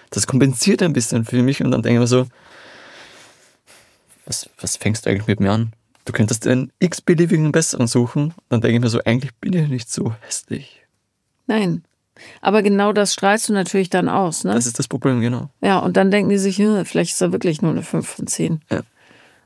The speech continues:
Speaker 2: Vor allem innen drin. Und vielleicht, was bedeutet das dann für mich, wenn ich mit so jemandem zusammen bin,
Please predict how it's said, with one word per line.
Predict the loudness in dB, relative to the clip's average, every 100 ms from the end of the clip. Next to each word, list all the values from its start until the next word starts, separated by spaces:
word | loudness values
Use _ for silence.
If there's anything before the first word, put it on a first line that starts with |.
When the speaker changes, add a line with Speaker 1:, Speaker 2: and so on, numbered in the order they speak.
| _ _ -10 0
Speaker 2:
Vor | 2
allem | 4 4
innen | 4
drin. | 4 4 2
Und | 2 -2 -2
vielleicht, | 2 4 4 0 -6 -6
was | -6 -2
bedeutet | 2 2 2
das | -2
dann | 0 0
für | 0
mich, | 2 2 0 -4
wenn | -4
ich | -4
mit | 0
so | 2 4
jemandem | 4 0 -2
zusammen | 0 2 2 2
bin, | 2